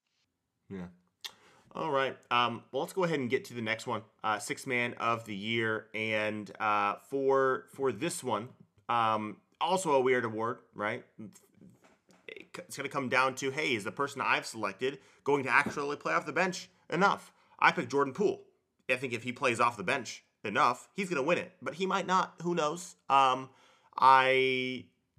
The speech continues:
I assume, eh, you know, with, with what I assume the Warriors, uh, lineup to be kind of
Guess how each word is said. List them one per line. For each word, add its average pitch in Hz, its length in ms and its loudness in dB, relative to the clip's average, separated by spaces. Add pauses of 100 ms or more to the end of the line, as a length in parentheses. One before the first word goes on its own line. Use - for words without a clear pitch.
(200)
I 117 180 2
assume, 131 800 -2 (720)
eh, 120 220 -4
you 120 160 -6
know, 90 220 -6 (680)
with, 113 460 -2
with 113 260 -8 (120)
what 139 180 0
I 156 100 4
assume 131 640 -2
the 120 100 -2
Warriors, 117 760 -2 (300)
uh, 101 200 2
lineup 117 480 -2
to 131 100 -10
be 110 320 -6
kind 107 340 -6
of 98 240 -6